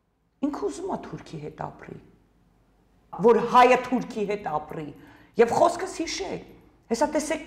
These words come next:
կանայք թուրքի համար իրար մազ են պոկելու։ Պատերազմը երբ որ ավարտվել էր, հրապարակում, հիշում եք,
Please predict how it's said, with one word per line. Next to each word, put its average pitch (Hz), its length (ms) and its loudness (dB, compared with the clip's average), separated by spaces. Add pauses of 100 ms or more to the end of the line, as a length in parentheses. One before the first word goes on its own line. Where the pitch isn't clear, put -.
կանայք 262 500 6 (300)
թուրքի 339 400 4
համար 330 300 4
իրար 254 200 0
մազ 262 300 4
են 156 160 -2
պոկելու։ 143 500 -6 (1400)
Պատերազմը 240 580 6
երբ 220 240 2
որ 202 140 4
ավարտվել 202 560 -2
էր, 170 140 -8 (420)
հրապարակում, 190 800 2
հիշում 185 340 -4
եք, - 180 -6